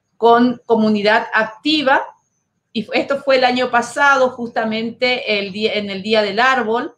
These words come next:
una actividad por el Día del Árbol. Eh, y esto es, eh, la, la foto de la, del, de la derecha hacia abajo, de mi derecha hacia abajo, es una actividad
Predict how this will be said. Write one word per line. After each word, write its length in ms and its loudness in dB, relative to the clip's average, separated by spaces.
una 180 -6
actividad 400 -2
por 100 -4
el 140 -6
Día 180 -2
del 160 -4
Árbol. 500 0
Eh, 420 2
y 140 2
esto 340 2
es, 400 0
eh, 240 0
la, 200 0
la 180 0
foto 320 0
de 140 2
la, 480 2
del, 400 -8
de 100 -8
la 140 -2
derecha 400 0
hacia 220 -4
abajo, 340 0
de 80 0
mi 100 -2
derecha 320 -2
hacia 220 -4
abajo, 440 0
es 160 -6
una 160 -2
actividad 600 -2